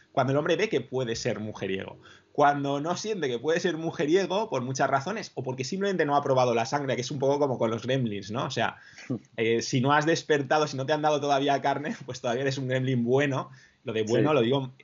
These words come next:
Speaker 1: totalmente entre comillas, porque no tiene
Speaker 2: Sí.
Speaker 1: nada que ver, ¿no? Pero bueno, tú, vamos a empezar entendiendo que las mujeres son francotira-, francotiradores y nosotros disparamos con metralleta. Es decir, somos neofílicos, nos,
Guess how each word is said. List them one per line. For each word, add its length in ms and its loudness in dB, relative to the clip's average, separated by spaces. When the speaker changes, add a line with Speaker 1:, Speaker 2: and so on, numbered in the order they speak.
Speaker 1:
totalmente 500 -2
entre 240 -6
comillas, 500 -2
porque 300 -8
no 100 -6
tiene 140 -4
Speaker 2:
Sí. 60 0
Speaker 1:
nada 100 0
que 80 -8
ver, 160 -10
¿no? 160 -10
Pero 160 4
bueno, 320 2
tú, 260 -6
vamos 280 -2
a 40 -2
empezar 280 -2
entendiendo 720 -2
que 240 4
las 340 0
mujeres 480 -2
son 200 -6
francotira-, 680 -4
francotiradores 880 -2
y 100 -4
nosotros 680 -2
disparamos 760 0
con 160 -2
metralleta. 440 0
Es 60 0
decir, 280 -4
somos 600 -2
neofílicos, 920 0
nos, 420 -6